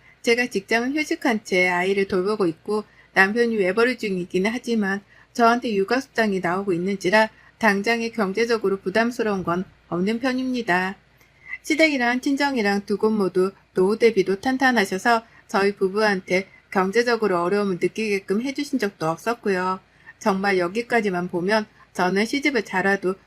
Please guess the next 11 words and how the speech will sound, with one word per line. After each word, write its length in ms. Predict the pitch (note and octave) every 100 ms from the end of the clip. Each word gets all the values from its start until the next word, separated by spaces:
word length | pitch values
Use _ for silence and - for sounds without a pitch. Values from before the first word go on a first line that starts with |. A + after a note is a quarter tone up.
| _
너무 240 | - F#3+ G3+
잘 240 | - F#3
온 120 | F3+
편이었습니다. 960 | - C4+ C4+ C#4+ - C4 A#3 - F3 F#3+ _ _ _
남편도 540 | - F#3+ G#3 C4 B3+ B3
굳은 280 | G#3 A#3 B3+
소리 220 | B3+ G#3+
안 220 | D#3 F3+
하고 260 | G3+ F#3+ F#3+
직장 380 | F#3 - A#3
다니며 460 | G#3 F3+ E3+ E3+ F3+